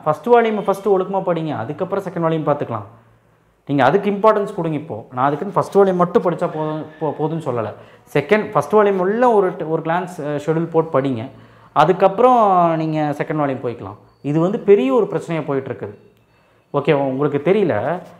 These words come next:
மேக்ஸ்ல ஃபஸ்ட் வால்யூம் மட்டும் படிச்சீங்கன்னா, ஹாஃப் இயர்லியில சொல்றேன், பப்ளிக் இல்ல, ஹாஃப் இயர்லியில சொல்றேன், குறைஞ்சபட்சம் உங்களால அஞ்சு ஃபைவ் மார்க் எழுத முடியும்.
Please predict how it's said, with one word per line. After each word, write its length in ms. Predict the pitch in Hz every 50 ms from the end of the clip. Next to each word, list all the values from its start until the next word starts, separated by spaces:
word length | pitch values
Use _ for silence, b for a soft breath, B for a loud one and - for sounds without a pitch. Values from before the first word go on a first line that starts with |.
| B B B B B _ 139 131
மேக்ஸ்ல 840 | 139 165 214 233 233 - - - 165 131 113 107 110 127 156 170 175 - - _ _ -
ஃபஸ்ட் 320 | 180 180 - - - 285 277 254
வால்யூம் 260 | 240 214 202 185 180
மட்டும் 340 | 175 170 - - 208 - -
படிச்சீங்கன்னா, 500 | 147 143 139 - 143 131 117 104 110 135 147 131 - 139
ஹாஃப் 300 | 151 185 214 220 220 220
இயர்லியில 240 | 202 175 151 135 123
சொல்றேன், 300 | - - 117 107 110 - - -
பப்ளிக் 300 | 156 151 156 190 175 -
இல்ல, 160 | 117 110 - - B B B B B B - -
ஹாஃப் 260 | 170 190 220 226 -
இயர்லியில 180 | 214 196 170 147
சொல்றேன், 320 | 135 - 135 117 147 151 - 165
குறைஞ்சபட்சம் 580 | 190 220 240 240 262 262 233 240 254 226 208 175
உங்களால 280 | 160 165 170 175 175
அஞ்சு 220 | 147 139 151 160 165
ஃபைவ் 140 | 165 160
மார்க் 180 | 160 160 151 147
எழுத 160 | 139 127 120
முடியும். 280 | 117 110 104 101 101